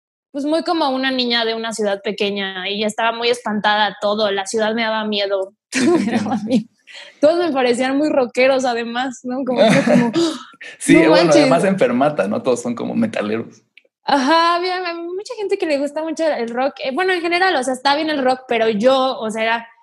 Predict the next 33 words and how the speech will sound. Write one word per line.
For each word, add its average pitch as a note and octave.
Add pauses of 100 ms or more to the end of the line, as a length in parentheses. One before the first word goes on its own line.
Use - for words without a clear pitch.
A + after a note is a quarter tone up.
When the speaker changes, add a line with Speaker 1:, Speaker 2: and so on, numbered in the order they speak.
(300)
Speaker 1:
una A#3+
niña B3
así A#3+
como A3+
de F#3+
casa, A3
con A3
promedio B3+
noventa A3
y A3
ocho A#3+
en A3+
la G3+
prepa. A3+
O -
sea, A3+
imagínate, A#3+
y A#3+
llegué A#3
a A3+
la B3+
ciudad, A#3
de A3
repente A3
es G#3+
como, F#3 (180)
¡puf! - (280)
Todo G#3+
me A3
explotó. G3
Fue D4+
muy E4
raro. G3